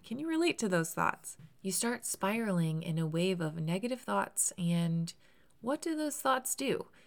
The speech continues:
They create a set of emotions that are negative and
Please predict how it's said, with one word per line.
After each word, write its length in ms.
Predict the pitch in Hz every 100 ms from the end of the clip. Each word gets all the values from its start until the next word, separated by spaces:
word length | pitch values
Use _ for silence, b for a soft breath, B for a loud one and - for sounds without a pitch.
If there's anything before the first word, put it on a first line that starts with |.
| b b
They 140 | 185
create 460 | 190 - 214 202 233
a 40 |
set 220 | 247 202 190
of 80 |
emotions 720 | 180 170 175 190 170 147 160
that 160 | 170 151
are 100 | 156
negative 760 | 156 185 180 156 147 143 185 -
and 460 | 165 156 151 147